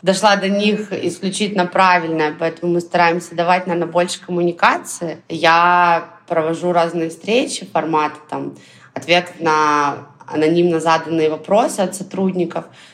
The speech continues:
которые мы собираем заранее, и потом я на всю компанию отвечаю. Чаще всего люди как раз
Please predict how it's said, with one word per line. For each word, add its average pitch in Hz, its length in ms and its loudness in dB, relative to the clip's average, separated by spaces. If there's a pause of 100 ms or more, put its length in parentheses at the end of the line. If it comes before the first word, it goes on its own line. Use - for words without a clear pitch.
(100)
которые 170 960 2 (100)
мы 156 120 -4
собираем 214 580 2
заранее, 175 600 2
и 156 40 -10
потом 185 280 0
я 165 100 4
на 156 120 0
всю - 180 -16
компанию 175 480 0
отвечаю. 160 640 -4
Чаще 196 200 2
всего 180 300 2
люди 185 240 0
как - 200 -12
раз 160 120 -2